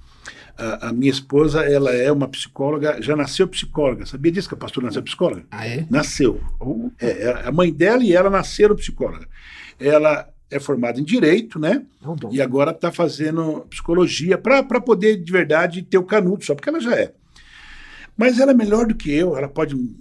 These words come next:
Speaker 1: nós podemos até fazer um programa um dia sobre isso, né? Se você criar o seu filho na igreja, a probabilidade dele dar certo é de noventa por cento, tá certo?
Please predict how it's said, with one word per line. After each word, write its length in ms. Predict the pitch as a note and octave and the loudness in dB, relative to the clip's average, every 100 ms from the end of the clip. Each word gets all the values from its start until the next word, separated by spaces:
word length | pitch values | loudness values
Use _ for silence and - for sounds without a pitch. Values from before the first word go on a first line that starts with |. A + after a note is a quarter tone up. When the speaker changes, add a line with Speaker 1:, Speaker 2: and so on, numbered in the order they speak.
| - | -12
Speaker 1:
nós 220 | B2 B2+ | -10 -8
podemos 320 | - B2 C3+ | -8 -4 -4
até 160 | C3+ E3+ | -2 -4
fazer 180 | F3 D3+ | -2 -2
um 140 | C3+ | -2
programa 400 | B2+ A2+ B2 B2 | -2 -2 0 0
um 40 | |
dia 180 | A2 B2 | 0 -2
sobre 340 | - D3 D3+ C3 | 0 -2 0 0
isso, 400 | G#2+ - - - | -2 -6 -14 -10
né? 280 | G#2 C3 C3+ C3+ - - - - - _ - | -2 -2 -2 -8 -20 -20 -20 -20 -20 _ -16
Se 240 | - A#3 | -6 0
você 280 | A#3+ - B3 | 2 2 0
criar 240 | - E3 | 4 4
o 40 | D#3 | 2
seu 220 | - D3+ | 0 -2
filho 320 | - - C3 | -2 -6 -2
na 100 | D#3+ | 0
igreja, 680 | D3+ A2 B2+ C#3 G#2+ F2+ E2+ - _ _ _ _ _ _ _ - | 0 0 2 4 2 -4 -8 -10 _ _ _ _ _ _ _ -8
a 120 | C#3+ | -6
probabilidade 1300 | C#3 - G#3+ A#3+ F#3+ F#3 E3+ F3+ C#3+ B2+ A2+ F#2+ F#2 | -6 -2 2 2 2 0 -2 -6 -4 -2 -2 -4 -10
dele 340 | F#2+ B2 A#2+ | -4 -2 -2
dar 180 | - B2 | 0 -2
certo 580 | - E3 D3+ A2+ - F2+ - - - - - | 0 2 2 2 -6 -20 -20 -20 -20 -20 -4
é 120 | C#3 | -2
de 120 | C#3 | 0
noventa 320 | C3+ B2 F3+ F3+ | -2 0 -2 -4
por 160 | B2 | -8
cento, 400 | - F2 D#2 - - - - - - _ _ | -10 -10 -14 -12 -10 -10 -14 -20 -20 _ _
tá 80 | - | -4
certo? 360 | D#3 C3+ - | 0 0 0